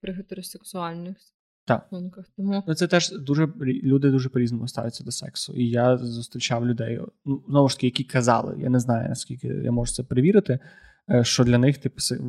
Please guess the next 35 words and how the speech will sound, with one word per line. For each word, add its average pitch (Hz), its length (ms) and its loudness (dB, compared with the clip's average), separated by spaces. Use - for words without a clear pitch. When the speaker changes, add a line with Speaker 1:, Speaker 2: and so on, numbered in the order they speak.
Speaker 2:
сексуальний, 123 840 4
вони 123 200 4
можуть 131 300 4
відділяти 113 400 -2
романтичні, 120 640 -2
е, 113 460 -4
відносини 117 420 -4
від 120 80 -8
сексуальних 117 520 -6
відносин, 123 440 0
і 120 40 -2
будучи 120 360 2
навіть 117 140 -4
в - 20 -10
романтичних 120 460 -6
відносинах, 123 400 2
не 117 60 -4
можуть 120 160 -2
мати 123 140 0
сексуальні 120 560 -2
відносини 123 400 -2
з 117 60 -8
декількома 117 500 -4
партнерами. 127 440 -4
І - 60 -8
це 127 140 4
для 127 140 4
них 120 220 -2
не 120 80 2
є 117 180 -2
чимось, - 640 -6
е, - 40 -8
ну, 117 180 -8
чимось 127 320 2
незвичним. 117 500 -2